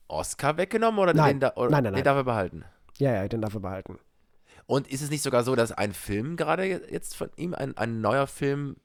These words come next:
Speaker 1: nicht veröffentlicht wird? Das hab ich, also hab ich so wieder ein gefährliches Mulligan-Halbwissen.
Speaker 2: Das ist, das ist ein gefährliches Halbwissen. Davon hab ich auf jeden Fall noch nichts gehört.
Speaker 1: Nein, ich glaube, dass, dass, dass es im Gespräch ist, dass ein neuer Film, der rauskommen soll mit ihm, möglicherweise nicht rauskommt.
Speaker 2: Das glaube ich nicht. Ich, das glaube ich nicht. Ich glaube nicht, dass, äh,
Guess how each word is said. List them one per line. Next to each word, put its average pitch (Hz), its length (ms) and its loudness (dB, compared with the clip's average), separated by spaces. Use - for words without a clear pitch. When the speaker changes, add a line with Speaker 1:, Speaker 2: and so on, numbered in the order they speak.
Speaker 1:
nicht 113 500 -6
veröffentlicht 185 680 -8
wird? 208 260 -10
Das 139 100 -10
hab 135 80 -4
ich, - 180 -16
also - 180 -8
hab 117 160 -4
ich 127 80 -10
so 139 60 -10
wieder 131 120 0
ein 123 60 2
gefährliches 127 480 -2
Mulligan-Halbwissen. 101 880 -2
Speaker 2:
Das 147 180 4
ist, 156 280 4
das 160 160 8
ist 165 180 2
ein 147 80 -4
gefährliches 156 400 6
Halbwissen. 147 260 6
Davon 135 200 2
hab 139 80 0
ich 151 100 2
auf 165 80 4
jeden 165 100 4
Fall 165 120 4
noch 156 200 4
nichts 156 300 2
gehört. 123 480 -2
Speaker 1:
Nein, 117 160 -2
ich 120 100 -6
glaube, 131 320 6
dass, 117 220 0
dass, 107 300 -4
dass 120 140 -2
es 131 60 -6
im 127 80 -4
Gespräch 120 500 4
ist, 160 200 -2
dass 131 120 -2
ein 110 220 -4
neuer 110 220 0
Film, 120 180 -2
der 107 100 2
rauskommen 98 520 -4
soll 104 240 2
mit 131 120 -4
ihm, 139 360 -6
möglicherweise 117 440 -6
nicht 107 400 -8
rauskommt. - 400 -8
Speaker 2:
Das 127 160 -2
glaube 113 280 -2
ich 101 80 -6
nicht. 113 220 -4
Ich, 147 120 -4
das - 220 2
glaube 143 220 4
ich 123 40 4
nicht. 139 140 0
Ich - 60 -12
glaube 151 260 4
nicht, 170 240 4
dass, - 240 0
äh, 135 260 0